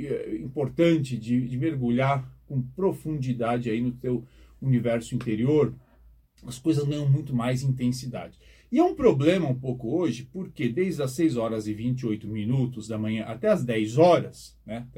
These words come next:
daqui a pouquinho, essa lua minguante em Escorpião faz um mau aspecto com Plutão. O que quer dizer isso? Que as reações ficam muito mais intensas, né? Inclusive reações autoritárias. Então, essa manhã até as dez horas,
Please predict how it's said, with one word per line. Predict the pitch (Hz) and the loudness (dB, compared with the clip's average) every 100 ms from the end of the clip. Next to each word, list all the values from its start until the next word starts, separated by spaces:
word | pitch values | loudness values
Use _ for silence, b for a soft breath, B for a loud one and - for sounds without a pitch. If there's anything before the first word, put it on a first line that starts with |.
| 120 | -18
daqui | - - | -18 -14
a | 127 | -14
pouquinho, | - - 165 180 127 - B B B B | -12 -6 0 0 0 -8 B B B B
essa | - 170 185 | -2 0 2
lua | 180 196 | 4 4
minguante | 170 123 120 117 127 | 2 2 0 0 -4
em | 135 127 | -2 -2
Escorpião | - 120 107 131 147 127 - B B - | -2 -6 -6 -4 0 -2 -4 B B 0
faz | 160 165 | 2 4
um | 165 | 2
mau | 165 | 0
aspecto | 156 - 147 139 - | 0 0 -2 -2 -4
com | - 139 | -8 -4
Plutão. | 165 175 - - _ | -4 -6 -8 -20 _
O | - | -8
que | 165 | -4
quer | 160 127 | 4 4
dizer | 127 127 | 4 4
isso? | 226 190 - - _ b b b | 6 4 0 -12 _ b b b
Que | 214 | -4
as | 196 | 0
reações | 190 147 - 180 170 | 2 0 0 -2 -2
ficam | 175 160 | -4 -4
muito | 147 165 156 | -4 -4 -4
mais | 147 143 135 | -4 -2 0
intensas, | 139 - 143 143 127 - - - | 0 0 2 2 2 0 -10 -4
né? | 135 143 | -4 -2
Inclusive | 135 156 185 | -4 -4 -2
reações | 180 165 147 - 123 127 127 - | -2 -2 -4 -2 -2 -2 -4 -10
autoritárias. | 120 127 127 131 123 123 127 117 95 - - - - - | 0 2 2 -2 -4 -2 -4 -4 -6 -8 -12 -14 -14 -8
Então, | - 165 139 b b b b | 0 0 0 b b b b
essa | - 208 | -6 0
manhã | 220 202 | 2 2
até | 202 | 2
as | 226 | 4
dez | 214 190 | 4 4
horas, | 165 170 170 - | 2 0 0 -4